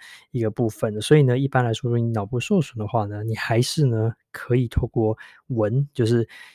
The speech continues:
这个吸这个气体，或是让气体呢，通过你的这个嗅觉的这个速度啊，还有频率呢，那这还，这部分还是一样是独立的。其实我很好奇，他们并不是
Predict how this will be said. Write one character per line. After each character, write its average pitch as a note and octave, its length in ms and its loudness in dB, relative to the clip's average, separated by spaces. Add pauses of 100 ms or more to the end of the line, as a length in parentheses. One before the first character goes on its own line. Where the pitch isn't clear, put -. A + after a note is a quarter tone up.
(100)
这 - 140 0
个 A2 100 2
吸 - 380 2
这 C3+ 100 -2
个 C3+ 100 2
气 - 220 -4
体， - 220 -8
或 A2+ 80 -2
是 A#2 80 -4
让 A#2 200 2
气 - 200 -4
体 - 220 -12
呢， G#2 180 -10
通 C3 280 0
过 B2 240 0
你 G#2 160 -4
的 G2+ 240 -4
这 A#2 120 -6
个 G#2+ 400 -4
嗅 A#2+ 240 2
觉 G#2+ 180 -6
的 G#2 180 -6 (200)
这 A#2+ 120 0
个 G#2 520 -4
速 C#3+ 280 2
度 B2+ 200 2
啊， G#2+ 160 4
还 A#2 80 0
有 A#2 80 0
频 A#2 340 -2
率 C3+ 160 4
呢， G#2+ 180 -2 (460)
那 A#2 140 2
这 B2+ 180 6
还， B2 120 4
这 - 200 4
部 B2+ 80 6
分 B2 100 6
还 A2+ 140 0
是 A2+ 160 -2
一 B2 40 2
样 A2+ 100 4
是 A#2 100 -4
独 G#2 240 -10
立 A2+ 140 -8
的。 D#3 180 -12 (580)
其 C4 120 0
实 C#4+ 40 8
我 B3+ 100 8
很 B2+ 60 8
好 E3 160 6
奇， A#2+ 80 4
他 B2+ 80 8
们 D3+ 60 6
并 F#3 180 4
不 E3 80 0
是 D3+ 380 2